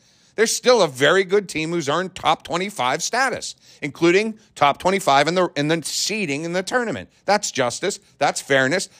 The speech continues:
That's what this team has done. I've watched basketball my whole fucking life. I'm older than Adam.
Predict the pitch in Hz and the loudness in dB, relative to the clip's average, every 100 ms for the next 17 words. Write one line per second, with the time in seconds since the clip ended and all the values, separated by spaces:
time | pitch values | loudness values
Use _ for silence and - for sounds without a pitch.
0 | - 156 180 190 175 - 220 175 170 127 | 0 0 2 -4 -2 -4 -2 -2 0 -2
1 | 120 160 151 135 151 190 - 160 - 151 | -2 0 0 2 2 2 2 2 2 2
2 | 160 139 127 180 190 - 170 - 190 139 | 2 4 4 2 2 0 0 0 -2 0
3 | 139 - - - 147 - 180 202 208 175 | 0 -2 -8 -2 -2 4 6 8 6 2
4 | 165 165 175 | 0 0 0